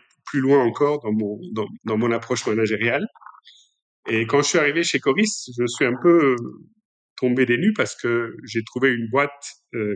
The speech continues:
qui était en pleine crise d'adolescence, avec un management hyper vertical, euh, très, euh,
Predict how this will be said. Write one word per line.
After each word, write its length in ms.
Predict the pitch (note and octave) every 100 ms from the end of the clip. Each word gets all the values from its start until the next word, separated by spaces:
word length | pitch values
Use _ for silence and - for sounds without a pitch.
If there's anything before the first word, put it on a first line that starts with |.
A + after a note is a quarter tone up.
| G#2
qui 120 | -
était 180 | A#2 B2+
en 120 | G#2
pleine 220 | - D3+
crise 240 | - C3+ A#2+
d'adolescence, 800 | A2 G#2+ A2 - B2 D#3 E3+ -
avec 220 | G#2+ A2
un 60 | A2
management 520 | A2 A2+ A2 A#2+ B2 B2
hyper 300 | A2+ D3 A2+
vertical, 720 | A2 - G#2+ - B2 C#3+ F3 - - - - - _ -
euh, 140 | G#2+ G#2
très, 440 | - - D#3 D3 C#3+
euh, 220 | A#2+ A2+